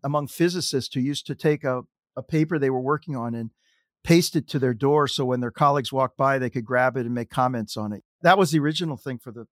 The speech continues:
preprint servers. But now in this area, you could submit it as long as we, on the medRxiv board, we just wanna make sure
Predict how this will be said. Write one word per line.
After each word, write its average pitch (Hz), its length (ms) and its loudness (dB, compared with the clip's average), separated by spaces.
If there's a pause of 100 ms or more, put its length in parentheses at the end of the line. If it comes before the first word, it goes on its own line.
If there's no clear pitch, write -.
preprint 156 320 -8
servers. 110 400 -10
But 143 160 -2 (100)
now 170 280 4
in 147 100 2
this 180 220 -2
area, 131 340 -2
you 147 160 -4
could 135 340 0
submit 131 460 -4
it 175 180 0 (300)
as 131 180 -2
long 151 260 2
as 160 240 -4 (180)
we, 156 320 0 (100)
on 160 180 4
the 156 80 2
medRxiv 143 720 0 (220)
board, 147 360 4
we 135 120 -4
just 139 220 -6
wanna 143 180 -2
make 135 160 -6
sure 143 320 -4